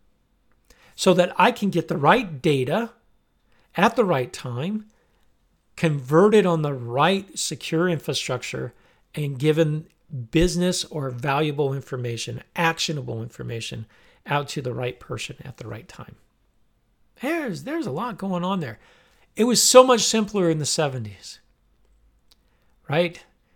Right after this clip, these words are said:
I had one machine, data came in, data came out, locked in my, in my data center. People had access keys. It was easy.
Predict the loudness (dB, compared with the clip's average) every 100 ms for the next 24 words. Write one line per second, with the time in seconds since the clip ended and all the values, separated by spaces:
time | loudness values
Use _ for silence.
0 | _ _ _ _ 0 2 4 2 0 2
1 | 2 4 2 2 4 2 0 -6 _ _
2 | 2 4 2 0 0 2 2 -2 -2 -2
3 | -2 -2 -4 0 0 0 -4 _ _ _
4 | _ _ -2 4 4 4 2 4 4 4
5 | 2 0 -2 0 0 2 2 2 2 0
6 | 0 0 -2 -10 _ _ 0 4 4 6
7 | 4 0 0 0 0 -2 -2 -2 -4 -8
8 | -12 _ _ _ _ _ -4 -2 -2 -4
9 | -6 -10 -12